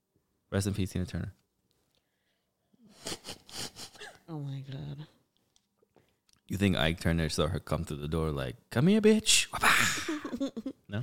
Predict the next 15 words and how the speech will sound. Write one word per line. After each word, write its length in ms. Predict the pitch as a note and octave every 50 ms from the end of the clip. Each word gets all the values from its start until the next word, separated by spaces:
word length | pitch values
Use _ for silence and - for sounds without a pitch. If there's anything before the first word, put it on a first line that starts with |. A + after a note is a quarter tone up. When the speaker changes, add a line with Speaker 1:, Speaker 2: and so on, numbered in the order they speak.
| - -
Speaker 2:
It's 80 | - -
about 240 | F#3 A3 A#3 A3+
damn 240 | G3 G#3 G#3+ G#3+ G3
time. 460 | - G3+ F3+ G3 A#3+ A#3 G#3+ G#3 G#3 - A#3+ _ _ - -
Speaker 1:
Nah, 140 | A2+ A#2+
I 40 | A#2+
could 140 | - G2 F#2+
beat 140 | A#2 A#2+ -
that 120 | G#2+ G#2+
ass 280 | A2 A2+ G#2+ G2+ - -
and 100 | F#2+ G2
get 100 | G2+ G2+
away 120 | G#2 A#2
with 160 | A2+ G#2+ G2
it. 120 | F2+ -